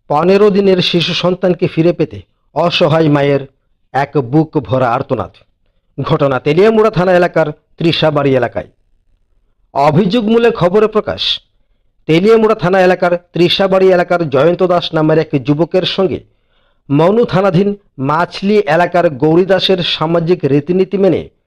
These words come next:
আজ থেকে প্রায় এক বছর পূর্বে বিয়ে হয়।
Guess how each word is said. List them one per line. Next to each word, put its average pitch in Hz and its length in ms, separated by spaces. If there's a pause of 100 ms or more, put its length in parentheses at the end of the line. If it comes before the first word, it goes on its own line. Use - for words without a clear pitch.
(260)
আজ 165 340
থেকে 165 300
প্রায় 147 260
এক 147 300
বছর 160 280
পূর্বে 139 340
বিয়ে 127 200
হয়। 92 220